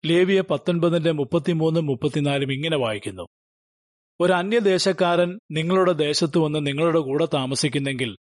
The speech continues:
നിങ്ങൾ അവനെ ദ്രോഹിക്കരുത്. നിങ്ങളുടെ കൂടെ താമസിക്കുന്ന ആ അന്യദേശക്കാരനെ സ്വദേശിയെ പോലെ കണക്കാക്കണം.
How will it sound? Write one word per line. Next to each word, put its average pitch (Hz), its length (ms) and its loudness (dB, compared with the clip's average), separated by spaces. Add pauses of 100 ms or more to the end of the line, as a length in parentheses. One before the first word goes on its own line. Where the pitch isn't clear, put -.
(160)
നിങ്ങൾ 185 260 2
അവനെ 147 260 -2
ദ്രോഹിക്കരുത്. 131 720 0 (680)
നിങ്ങളുടെ 202 440 4
കൂടെ 185 320 4
താമസിക്കുന്ന 180 680 0
ആ 160 140 2
അന്യദേശക്കാരനെ 165 920 2
സ്വദേശിയെ 196 600 2
പോലെ 185 280 4
കണക്കാക്കണം. 147 600 -2